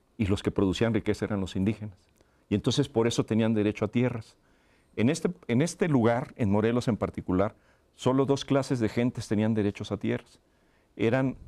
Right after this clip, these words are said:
los indígenas con las repúblicas de indios, porque las trabajaban y sabían trabajarlas, producían riqueza, y los españoles por la corona española, ¿sí? Y sabemos que había, en la independ-, después de la independencia,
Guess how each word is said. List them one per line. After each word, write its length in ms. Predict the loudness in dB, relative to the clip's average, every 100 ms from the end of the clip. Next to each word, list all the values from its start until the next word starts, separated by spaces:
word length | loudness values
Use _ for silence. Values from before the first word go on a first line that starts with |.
| -4
los 280 | -2 0
indígenas 640 | 2 2 2 0 -2 -4 -14
con 120 | -4
las 120 | -4 -4
repúblicas 400 | -2 0 0 0
de 100 | 0
indios, 380 | 0 -2 -6 _ _
porque 200 | -6 -4
las 120 | -2
trabajaban 480 | -2 0 0 -2 -6 -16
y 60 | -8
sabían 280 | -2 0 0
trabajarlas, 520 | -2 -2 -2 -4 -10 _ _ _ _
producían 260 | -4 -2 -2
riqueza, 440 | 0 -2 -2 -8 -10 _ _ _ _
y 80 | 0
los 160 | 2
españoles 680 | 0 0 0 2 0 -2 -6 _ _ _ _
por 120 | 0
la 120 | 0
corona 320 | 0 0 0
española, 480 | -2 -2 -2 -2 -6 _ _ _ _ _ _
¿sí? 260 | -4 -4 -4 _ _ _
Y 140 | 0 2
sabemos 480 | 2 2 2 0 0
que 100 | 0
había, 580 | 2 2 2 0 -2 -6 _ _ _
en 200 | 0 2
la 80 | 2
independ-, 360 | 2 0 0 0
después 280 | 2 2
de 60 | 2
la 80 | 2
independencia, 720 | 0 0 2 2 0 -2 -4